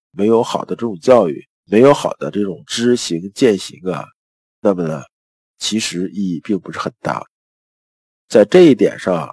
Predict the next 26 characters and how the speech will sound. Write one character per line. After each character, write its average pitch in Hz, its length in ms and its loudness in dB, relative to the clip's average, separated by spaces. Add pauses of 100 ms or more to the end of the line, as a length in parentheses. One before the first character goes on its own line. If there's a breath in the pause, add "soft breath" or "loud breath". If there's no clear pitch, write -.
(140)
老 92 220 0
天 107 200 -2
爷 92 200 2
给 - 240 -10
大 92 200 2
家 87 320 -2 (140)
是 80 240 -12
同 - 240 -14
样 85 140 -4
公 78 240 -18
平 - 240 -20
的。 - 200 -18 (1080)
如 240 180 0
果 262 80 2
你 202 140 -2
不 185 120 -6
知 180 140 -8
道 170 220 4
如 135 240 -4
何 135 160 -2
进 170 200 -6
入 151 200 -8
心 165 260 -10
学 123 160 -6
殿 127 220 -4
堂， 98 400 -14